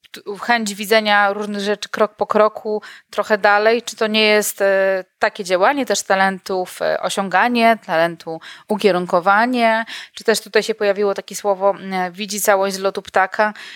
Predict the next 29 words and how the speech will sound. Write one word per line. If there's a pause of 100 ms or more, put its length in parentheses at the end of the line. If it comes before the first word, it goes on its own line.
(120)
czy
to
też
nie
jest
jakaś
forma,
m,
jakiegoś
talentu
strategicznego,
tak,
który (340)
widzi
pewne
rzeczy
z
lotu
ptaka,
ale
nie
wiem,
czy, (160)
czy
tutaj
bardziej
nie
chodzi
o